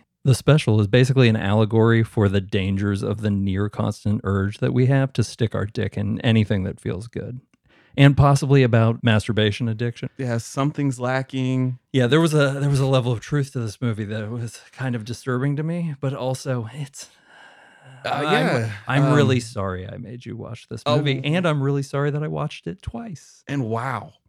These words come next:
Speaker 2: I mean, <laughs> there,
Speaker 1: <laughs>
Speaker 2: it's the whole tone of the whole thing. It's, and it's one of those movies, before we even talk about what it's about.
Speaker 1: Felt a little bit like it might have been a student film, but then when I looked it up, it, I've
Speaker 2: Not a student
Speaker 1: seen,
Speaker 2: film.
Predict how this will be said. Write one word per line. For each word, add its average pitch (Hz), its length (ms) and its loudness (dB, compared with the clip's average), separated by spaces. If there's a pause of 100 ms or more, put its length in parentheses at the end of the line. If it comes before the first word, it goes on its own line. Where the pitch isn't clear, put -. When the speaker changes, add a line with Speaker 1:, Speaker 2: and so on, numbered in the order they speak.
(800)
Speaker 2:
I 127 100 -2
mean, 113 600 -2 (160)
<laughs> - 160 -20
there, - 460 -4 (560)
Speaker 1:
<laughs> - 240 0 (260)
Speaker 2:
it's - 580 -10 (520)
the 131 160 -6
whole 156 240 -4
tone 151 260 -2
of 147 80 -2
the 139 80 -4
whole 143 160 -2
thing. 143 280 -4 (100)
It's, 131 320 -10
and 151 100 0
it's 147 160 -4
one 214 120 -4
of 226 40 -2
those 208 160 -2
movies, 175 260 -2
before 156 200 -6
we 196 80 -2
even 170 80 -8
talk 180 180 -4
about 170 160 -4
what 165 80 -6
it's 160 120 -8
about. 165 460 -6
Speaker 1:
Felt 240 220 -2
a 262 40 0
little 143 200 0
bit 151 140 -2
like 117 160 -2
it 117 100 -2
might 107 380 -4
have 123 120 -4
been 139 140 -2
a 147 60 -4
student 156 440 -8
film, 165 460 -6
but 131 140 -2
then 156 160 2
when 170 80 0
I 156 80 0
looked 123 280 -4
it 110 80 0
up, 113 320 -4
it, - 120 -14 (480)
I've - 80 6
Speaker 2:
Not - 120 2
a 226 40 -2
student 247 300 2
Speaker 1:
seen, 202 40 0
Speaker 2:
film. 160 140 -6